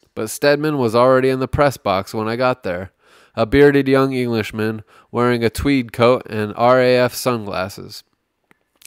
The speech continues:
There was nothing particularly odd about him.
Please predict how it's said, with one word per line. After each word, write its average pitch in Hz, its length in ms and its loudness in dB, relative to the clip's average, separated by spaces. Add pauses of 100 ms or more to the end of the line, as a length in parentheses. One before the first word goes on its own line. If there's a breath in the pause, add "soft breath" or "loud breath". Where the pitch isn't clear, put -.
(120)
There 131 140 2
was 139 160 0
nothing 170 340 -2
particularly 117 720 -6
odd 160 220 -6
about 95 280 -6
him. 95 220 -14